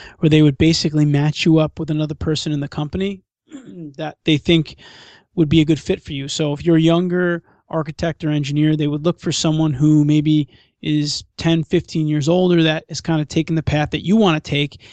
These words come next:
and you'd meet up with them once a month <clears throat> for lunch, or you'd go to their office, you'd meet up, you try to do it in person. And that was an excellent way to get to know some people within the firm, not just the person that was mentoring you, but oftentimes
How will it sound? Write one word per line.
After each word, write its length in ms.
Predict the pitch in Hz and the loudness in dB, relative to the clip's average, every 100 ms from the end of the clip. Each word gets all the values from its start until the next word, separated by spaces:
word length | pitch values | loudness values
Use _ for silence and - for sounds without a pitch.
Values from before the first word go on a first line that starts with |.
| - _ - | -20 _ 0
and 120 | 165 | 2
you'd 180 | 170 147 | 2 2
meet 160 | 180 | 2
up 160 | 202 196 | 2 0
with 120 | 156 | -6
them 180 | 147 143 | -6 -4
once 220 | 156 147 | -4 -4
a 40 | |
month 380 | 147 170 139 - - _ _ _ | -4 -4 -6 -14 -20 _ _ _
<clears throat> 460 | 269 208 175 131 | -20 -18 -20 -20
for 140 | _ 139 | _ -2
lunch, 520 | 156 165 165 151 - | 2 4 2 0 -8
or 160 | 143 | -12
you'd 220 | 135 147 147 | -14 -18 -4
go 140 | 160 | -2
to 80 | 151 | -2
their 160 | 143 | -2
office, 400 | 156 170 - 160 | -2 -2 -4 -8
you'd 100 | 147 | -8
meet 160 | 147 156 | -6 -4
up, 160 | 160 165 | -4 -6
you 60 | |
try 180 | - 185 | -2 0
to 80 | 170 | 2
do 140 | 160 | 2
it 60 | 160 | 0
in 100 | 151 | -2
person. 440 | 170 185 - - - _ - - - - - _ _ | -2 -2 -4 -12 -20 _ -20 -20 -20 -20 -20 _ _
And 200 | 160 160 | 2 4
that 100 | 190 | 4
was 140 | 226 175 | 4 2
an 80 | |
excellent 400 | 175 175 - 160 | 0 -2 -4 -4
way 120 | 160 160 | -4 -6
to 80 | |
get 160 | 160 156 | -6 -6
to 100 | 156 | -2
know 180 | 147 156 | 0 0
some 180 | - 156 | -2 -4
people 320 | 151 151 160 | -2 -2 -2
within 220 | 156 160 | -2 -2
the 80 | 147 | -4
firm, 460 | - 151 151 160 - - - | -4 -2 0 -2 -8 -14 -2
not 180 | 220 233 | 0 0
just 200 | 247 - | -2 -2
the 60 | |
person 300 | - 180 165 | -2 -2 0
that 100 | 175 | -2
was 140 | 160 143 | -2 0
mentoring 420 | 170 214 185 156 | 0 0 0 0
you, 160 | 156 | 0
but 160 | 151 165 | -2 -4
oftentimes 880 | 156 180 - 180 - 165 160 147 | -2 -2 -2 -6 0 0 0 -2